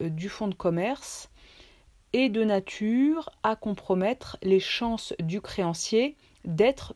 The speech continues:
payé à terme. Donc je, je, je répète, euh, pour les créanciers du, euh, du propriétaire, euh, ceux-ci disposent de la possibilité de demander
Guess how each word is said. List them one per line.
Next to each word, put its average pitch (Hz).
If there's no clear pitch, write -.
payé 202
à 220
terme. 151
Donc 165
je, 156
je, 170
je 165
répète, 175
euh, 160
pour 247
les 180
créanciers 185
du, 165
euh, 165
du 160
propriétaire, 196
euh, 165
ceux-ci 214
disposent 196
de 170
la 160
possibilité 220
de 190
demander 175